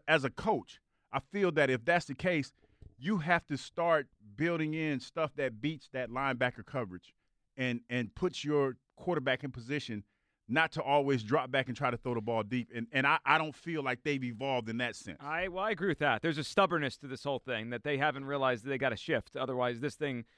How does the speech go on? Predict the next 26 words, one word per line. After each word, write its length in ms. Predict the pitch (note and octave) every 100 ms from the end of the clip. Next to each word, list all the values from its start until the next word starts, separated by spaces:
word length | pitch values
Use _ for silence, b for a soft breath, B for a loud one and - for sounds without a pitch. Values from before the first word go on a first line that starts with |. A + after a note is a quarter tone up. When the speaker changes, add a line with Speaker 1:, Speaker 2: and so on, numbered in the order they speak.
| -
Speaker 2:
well, 120 | B3+
I 20 |
mean, 180 | A#3+ G#3+
maybe 200 | A3 G#3+
they 80 | G#3+
realize 340 | A3 G#3+ E3
it 60 | E3
now 240 | A3+ B2
after 200 | C3 -
what's 160 | D#3 -
happened 260 | D#3 C#3 C#3
last 160 | B2+
month. 120 | D3+
I 40 | A#2
hope 180 | F#3+ -
they 100 | D#3+
realize 300 | B2+ A2+ A#2
it 60 |
now. 100 | A#2
Johnny 560 | A2+ F#3 C4+ A#3+ D3+ A#2 b b b
in 120 | F#3+
Voorhees. 380 | D#3+ G#3 F3 D#3+
What's 160 | C4
up, 140 | C#4 F#3+
Johnny? 320 | B3 B3+ C4+
Speaker 1:
Johnny! 240 | C#4+ C4+